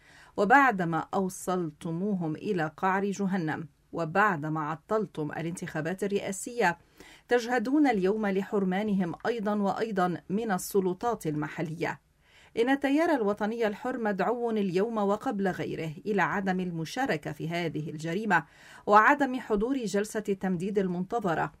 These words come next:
وذلك من أجل إجبار الحكومة على تنظيم الانتخابات البلدية في المناطق اللبنانية كلها،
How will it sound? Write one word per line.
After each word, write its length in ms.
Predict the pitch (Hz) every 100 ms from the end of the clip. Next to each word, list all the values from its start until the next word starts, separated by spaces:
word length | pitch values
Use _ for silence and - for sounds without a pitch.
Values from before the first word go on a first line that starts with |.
| _ _ _ _
وذلك 480 | 185 185 208 220 147
من 220 | 156 160
أجل 280 | - 196 170
إجبار 500 | 156 170 156 160 208
الحكومة 580 | 220 208 196 - 254 226
على 260 | 175 175 165
تنظيم 400 | 165 160 208 214
الانتخابات 640 | 170 156 - 160 160 190
البلدية 600 | 196 175 185 190 220 185
في 140 | 156 147
المناطق 640 | 151 156 170 - 196 175
اللبنانية 600 | 156 156 165 185 180 156
كلها، 480 | - 226 202 175 165